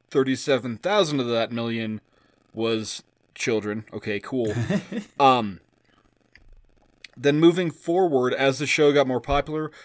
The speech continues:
Speaker 1: the fourth season premiere was two point six million.
Speaker 2: Dang.
Speaker 1: And then the sixth season premiere was three point four million.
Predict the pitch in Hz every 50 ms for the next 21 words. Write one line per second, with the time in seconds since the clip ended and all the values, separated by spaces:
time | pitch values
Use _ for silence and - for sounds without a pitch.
0 | _ _ - - - - - 160 175 170 - - 190 180 165 185 190 165 165 175
1 | 170 165 160 165 170 170 156 143 123 - - - - - 180 180 170 - - 254
2 | 175 147 127 110 - - - - - 156 151 - - 131 113 113 110 107 104 104
3 | 98 92 95 95 - - - 117 113 101 101 101 98 95 95 92 90 87 - _
4 | _ _ _ _ - - 127 131 131 127 120 117 113 - - - 175 180 175 -
5 | - - - - 147 135 123 110 127 123 117 - 113 117 113 110 107 107 104 104
6 | - _ _ _ - 117 117 110 - - - - 135 143 147 151 147 - - 143
7 | 131 123 117 110 - - - 143 135 127 120 107 104 101 101 98 - 58 53 50
8 | -